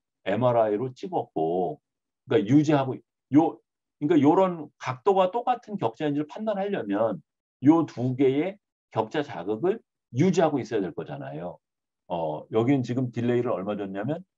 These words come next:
아마 구백 밀리세컨드일 거예요. 그러니까 영점구 초 동안 유지하고 있는 동안 엠알아이로 찍은 거죠. 그게 작업기호 성분이니까. 그리고, 어, 검사식에, 어, 맞췄던 것들에 해당되는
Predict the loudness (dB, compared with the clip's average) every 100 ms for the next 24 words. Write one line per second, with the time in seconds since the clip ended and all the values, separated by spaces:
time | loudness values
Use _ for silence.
0 | _ -6 -4 -4 -4 -2 0 0 -2 -4
1 | -8 -8 -6 -6 -6 -6 -6 -10 -16 _
2 | _ _ _ -4 0 2 4 2 2 0
3 | 0 -6 -4 -6 -2 0 2 0 -6 _
4 | -4 2 2 4 2 2 -4 -6 -4 0
5 | -2 -2 _ _ _ 2 4 2 0 -4
6 | -8 -8 -8 -8 -12 -18 _ _ -2 0
7 | 0 0 -2 -2 -2 -6 -6 -8 -6 -8
8 | -10 -12 -12 _ _ _ _ -2 -2 -2
9 | -4 _ _ _ _ 2 4 6 4 2
10 | 2 0 -2 -4 -4 -4 -8 _ _ _
11 | _ -4 -2 2 0 0 -4 -2 -2 -4
12 | -12 _ _ _ -2 2 2 2 0 0
13 | -2 -6 -8